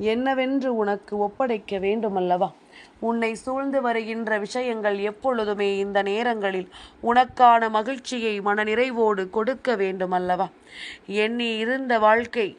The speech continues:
உனக்கு என்னவெல்லாம் கொடுக்க வேண்டும் என்று யோசிக்கிறது என்பதனை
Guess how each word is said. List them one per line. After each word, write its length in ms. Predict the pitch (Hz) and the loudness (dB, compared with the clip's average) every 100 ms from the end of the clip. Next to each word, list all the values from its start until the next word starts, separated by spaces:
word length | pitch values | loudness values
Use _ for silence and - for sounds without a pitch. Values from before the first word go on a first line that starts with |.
| - - | -18 -8
உனக்கு 400 | 196 202 202 208 196 | -2 -2 -2 -4 -2
என்னவெல்லாம் 760 | 208 240 240 233 240 247 220 196 | 0 0 2 2 0 2 0 0
கொடுக்க 460 | 214 226 247 247 | -2 -2 -2 -2
வேண்டும் 420 | 202 196 202 202 185 | 2 0 0 -4 -4
என்று 300 | 185 190 190 | -6 -4 -4
யோசிக்கிறது 760 | 190 214 240 247 - 214 196 190 | -2 -2 -2 -8 -6 -4 -2 -2
என்பதனை 440 | 180 190 185 185 | -4 -2 0 0